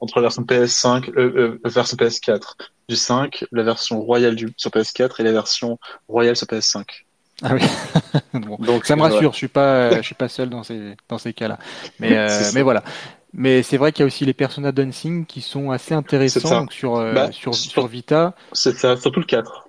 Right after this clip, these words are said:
Speaker 1: pour le coup. Euh, parce
Speaker 2: Ouais,
Speaker 1: que le quatre,
Speaker 2: alors
Speaker 1: c'est vraiment, c'est celui qui a le plus de, en fait, il a plus de compositions, enfin de, les remixes sont plus intéressants dans le quatre. En fait, ils ont, il y a plus de travail quand même à ce niveau-là. Et il y a une, il y a un mode histoire, contrairement aux autres. Parce que le
Speaker 2: Ouais.
Speaker 1: trois et le cinq, il y a un petit mode histoire, mais ça, ça, c'est vraiment du prétexte et ça n'a aucun intérêt.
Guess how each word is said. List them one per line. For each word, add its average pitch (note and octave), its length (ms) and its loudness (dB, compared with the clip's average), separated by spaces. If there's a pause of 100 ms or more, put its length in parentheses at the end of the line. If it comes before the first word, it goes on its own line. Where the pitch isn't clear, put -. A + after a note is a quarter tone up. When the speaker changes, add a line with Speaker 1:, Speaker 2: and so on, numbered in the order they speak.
Speaker 1:
pour B2+ 100 2
le B2 80 4
coup. C3+ 240 -2 (760)
Euh, A2+ 220 6
parce A#2+ 180 4
Speaker 2:
Ouais, D3 40 4
Speaker 1:
que C3+ 40 2
le B2 60 4
quatre, A#2+ 140 2
Speaker 2:
alors A#2+ 100 2
Speaker 1:
c'est B2 100 2
vraiment, C3+ 560 2
c'est C3 120 -4
celui C#3+ 180 -4
qui C#3 60 2
a - 20 4
le A2+ 60 0
plus C#3+ 200 -6
de, B2+ 300 -2
en B2 80 -4
fait, B2+ 120 -4
il B2+ 60 2
a A2 60 2
plus C#3 180 -6
de B2+ 200 0
compositions, A#2 840 -2
enfin A#2 160 -2
de, G#2+ 480 0 (180)
les A#2+ 100 2
remixes C#3 260 2
sont B2 100 -2
plus C#3 100 -4
intéressants C3 280 0
dans B2 40 0
le A#2+ 40 -4
quatre. - 320 -6
En A#2 80 -14
fait, B2 80 0
ils A#2+ 100 -2
ont, A2 80 -4
il A#2+ 80 -2
y - 20 2
a G#2 40 -4
plus C3+ 140 0
de B2+ 60 2
travail B2 360 0
quand B2 80 0
même A2+ 100 0
à G#2 40 -6
ce - 120 -10
niveau-là. A2+ 300 2 (380)
Et A#2 80 2
il - 20 4
y - 20 4
a A#2 40 4
une, B2 100 2
il B2 120 2
y A#2+ 60 0
a A#2 40 2
un - 20 2
mode A#2 180 2
histoire, B2 340 -4 (140)
contrairement A2 340 -4
aux G#2 120 -4
autres. - 220 -8 (880)
Parce C3 100 -10
que - 80 -2
le A#2+ 80 -2
Speaker 2:
Ouais. A#2+ 80 -2
Speaker 1:
trois C3+ 160 2
et C3 40 2
le B2 60 -2
cinq, D3+ 360 -2
il - 40 -10
y - 40 0
a - 20 0
un A2 60 0
petit B2 240 -2
mode C3 120 2
histoire, C3 360 -2
mais A#2 80 0
ça, G#2+ 260 -4
ça, G#2 220 -2
c'est G#2 240 -6
vraiment G#2+ 260 0
du G2+ 180 -10
prétexte - 520 -4
et G#2 240 -2
ça G#2+ 100 -6
n'a G2+ 40 -4
aucun G#2 160 -4
intérêt. G#2+ 340 -2